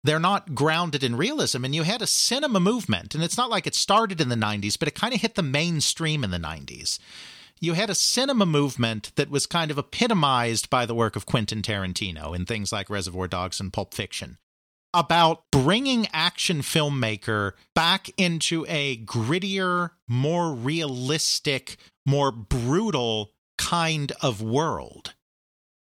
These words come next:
So instead of Indiana Jones gallivanting off across the world, it's Mister Black and Mister Blue and Mister Pink all coming together after a bank robbery and <laughs> torturing a cop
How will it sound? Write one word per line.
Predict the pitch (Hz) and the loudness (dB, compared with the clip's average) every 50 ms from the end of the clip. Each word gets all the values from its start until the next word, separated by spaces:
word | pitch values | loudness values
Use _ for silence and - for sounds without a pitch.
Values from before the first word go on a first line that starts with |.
| _ - | _ -6
So | - - 175 160 151 | -2 0 0 2 2
instead | 151 - - - 208 208 | 2 2 2 4 4 4
of | 202 151 | 4 4
Indiana | 175 180 185 175 175 170 160 151 131 | 2 4 4 4 4 4 4 0 0
Jones | 120 151 156 165 170 165 147 131 - - | 2 4 4 4 4 2 2 0 2 4
gallivanting | 151 139 135 127 113 120 123 120 113 110 107 104 - | 4 4 4 4 2 2 2 0 0 -2 -2 -2 0
off | - 147 123 117 - | 2 4 4 4 2
across | 127 - - 131 123 110 - | 0 2 4 4 4 4 2
the | - 123 | 0 0
world, | 107 110 110 107 113 123 139 127 | 0 2 2 2 2 2 0 0
it's | 123 117 107 - - - - _ _ _ - | -2 -2 -2 -2 -4 -4 -6 _ _ _ -2
Mister | 143 131 - - 147 | 0 0 0 0 0
Black | 135 175 190 185 165 139 - - - | 2 4 6 6 6 4 2 2 0
and | 135 131 123 123 120 120 107 - - - - - - - | 0 2 2 2 2 2 2 0 -6 -16 -18 -14 -6 -2
Mister | 123 127 - - 170 | 0 0 0 0 -2
Blue | 123 165 185 208 208 190 165 147 135 | 0 2 4 6 6 6 6 4 4
and | 123 120 113 113 120 | 2 2 0 2 2
Mister | 131 147 - - 165 | 2 2 0 -2 -2
Pink | - - 208 220 185 143 - - | 0 2 2 2 2 0 -2 0
all | 139 135 135 135 135 135 131 127 - - - - | 2 4 4 4 4 4 2 0 -2 -8 -14 -4
coming | - - 185 175 156 147 | 2 4 4 4 4 2
together | 143 147 135 165 156 156 156 | 0 2 2 2 2 4 4
after | 160 165 - 180 180 | 2 2 2 2 4
a | |
bank | 143 196 208 202 185 - | 6 6 6 6 4 6
robbery | 165 147 135 131 113 123 117 117 113 110 110 107 | 6 8 8 8 6 4 4 4 4 4 2 2
and | 110 107 107 113 113 | 0 0 0 0 0
<laughs> | 104 - 220 233 156 - - | 0 2 2 2 2 2 0
torturing | - 180 180 165 - 190 180 170 | 0 2 2 2 2 0 0 0
a | 170 | 0
cop | - - 269 - 98 - - | 0 2 2 2 2 0 -4